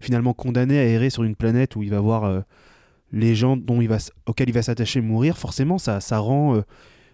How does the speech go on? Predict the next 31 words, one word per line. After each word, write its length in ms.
une 140
espèce 280
de, 220
d'ambiance 560
douce 180
amère 240
tout 220
au 40
long 140
du 140
récit 300
qui 100
m'a 100
beaucoup 280
plu, 180
ça 140
m'a 100
beaucoup 220
touché. 400
Et 160
j'étais 240
toujours 340
en 240
empathie, 500
euh, 80
profonde 440
avec 180
ce 60
personnage. 580
Et, 200
euh, 140